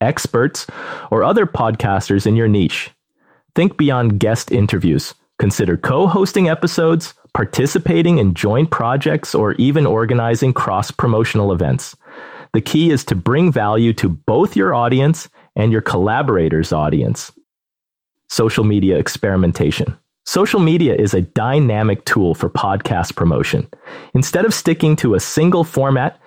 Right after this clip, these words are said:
experiment with various content types. Post clips, images, and text updates. Share behind-the-scenes glimpses, promote upcoming episodes,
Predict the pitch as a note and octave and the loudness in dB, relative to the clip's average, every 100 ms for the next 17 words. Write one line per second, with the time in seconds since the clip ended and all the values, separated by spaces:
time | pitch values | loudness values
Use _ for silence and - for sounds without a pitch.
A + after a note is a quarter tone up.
0 | _ - G#2+ - - A2 A2 G#2+ - F#2 | _ -4 -4 -4 -2 0 2 2 0 -2
1 | - F#2 F#2 F#2+ - - F#2+ F#2+ F2 D#2 | 0 2 2 2 0 -2 0 0 0 0
2 | D2 - - - - - - - G3 A3 | -2 -4 -8 -14 -18 -20 -14 -4 0 0
3 | - G2+ G2+ - - _ - D3+ E3 B2 | 0 -2 -2 -4 -14 _ -2 2 2 2
4 | F#2 G2+ - _ - C#3+ D3 G3+ - - | 2 0 -4 _ -2 -2 0 -4 -2 -4
5 | - E2 - - - _ _ _ - - | 0 -2 -2 -8 -16 _ _ _ -8 -2
6 | - B2 C#3+ A#2 G2+ A2+ A2+ G#2 - F#2 | 0 2 2 2 0 0 2 0 0 2
7 | E2+ - G2 A#2 - - - - - B2+ | 0 0 0 0 -2 -6 -6 -4 0 2
8 | D3 - C#3 E3+ - C#3 C3+ A2+ B2+ A2+ | 0 0 -4 -4 -2 0 2 0 0 -2
9 | F2 D2+ D#2 | 0 0 -2